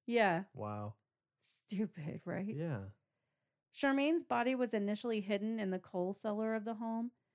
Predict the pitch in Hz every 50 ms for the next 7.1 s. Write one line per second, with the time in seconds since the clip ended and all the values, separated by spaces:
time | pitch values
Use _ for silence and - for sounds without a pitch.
0 | _ _ _ - 196 202 214 226 247 247 - - 247 233 233 220 226 208 - 208
1 | 196 190 190 196 202 214 226 - _ - _ _ _ _ _ - 269 285 302 247
2 | 214 202 196 185 175 175 175 185 180 180 175 175 170 165 165 165 165 165 170 -
3 | 180 180 180 175 170 175 170 160 143 147 156 160 _ - - 185 175 180 - -
4 | 190 175 170 170 165 160 - - 165 147 131 113 - - - 185 196 208 208 208
5 | 202 202 - - 240 233 - - 247 233 202 185 - 190 208 196 185 175 180 170
6 | 170 170 - 196 190 185 - - 175 170 170 170 190 208 214 - 233 226 233 247
7 | 262